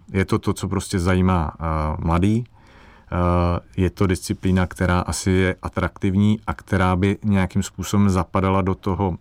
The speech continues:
eh, portfolia těch disciplín, aby tam, eh,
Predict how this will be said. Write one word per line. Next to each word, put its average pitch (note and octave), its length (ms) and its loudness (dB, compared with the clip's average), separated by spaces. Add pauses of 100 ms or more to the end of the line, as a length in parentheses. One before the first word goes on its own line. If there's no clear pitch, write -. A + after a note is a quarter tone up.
eh, G2 60 -4 (240)
portfolia G2 640 0
těch F#2 200 -2
disciplín, G2 580 -2
aby F#2+ 180 0
tam, F#2 300 0 (120)
eh, G2 40 -4